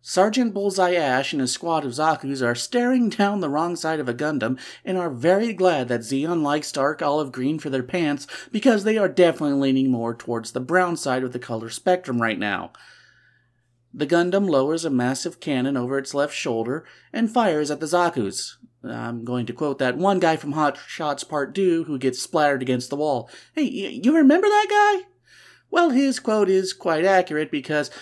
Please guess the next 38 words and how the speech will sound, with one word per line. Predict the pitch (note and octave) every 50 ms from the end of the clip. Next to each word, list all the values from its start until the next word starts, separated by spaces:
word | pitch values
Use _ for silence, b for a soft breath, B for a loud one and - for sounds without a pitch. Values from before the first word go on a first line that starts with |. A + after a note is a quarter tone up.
| B B B
that | B F3 A#3 A#3
shoulder | - - G3 A3+ A#3+ A3+ F#3
cannon | - - D#3 D3+ D#3 D#3+ D#3 D#3 D#3
is | - - C3 A#2+ B2
one | B2 C3 D#3 F3+ F3+ E3
heck | C#3+ B2 - - D#3+ F3+ F#3 F#3
of | D#3+ C3
a | C#3 B2
gun, | B2 B2 D#3+ E3+ D#3+ C#3 B2+ A#2 A#2 - B B B B - - - - - -
and | G3+ G3 G3
I | G3 G3+
think | F#3+ - - D4 C#4 B3
I | A3 G3+
just | F#3 F#3+ F3+ -
heard | - F3+ F3 D#3
a | B2+
Predator | - - - - F#3+ F3 C#3 B2 B2
roar | A#2+ A#2 B2+ C3 C3 C3+ C3 A#2+
in | A2+ A#2+
envy. | B2+ C#3 B2+ A2 G#2 F2+ E2 - _ _ _ _ _ _ _ _ _ _ _ _ _ _ _ _ _ _ - -
Oh, | G3 B2
come | - - - - F3 C#3 A#2
on. | G2 F#2 F2+ F2+ F2+ B B B B
Don't | B D#4+ D4+ B3 A3+ -
tell | G#3+ G#3+ G#3
me | F#3 F#3 E3+
the | D#3 C3+
shoulder | - - - G3 F#3+ F3+ E3 D#3
cannon | D3+ - E3+ D#3+ D#3 D3+ D3 D3+
isn't | E3 D#3+ D3+ D3+ D3+
one | E3+ E3+
of | D#3+
the | B2+ A#2+
greatest | A#2+ C#3 F3 E3 D#3 C#3+ - E3
weapons | E3+ E3 E3+ D3+ C3
of | C3+ D3+
all | D#3+ D3+ C3
time. | - F#3 G3+ G3 F3 D#3+ E3+ F#3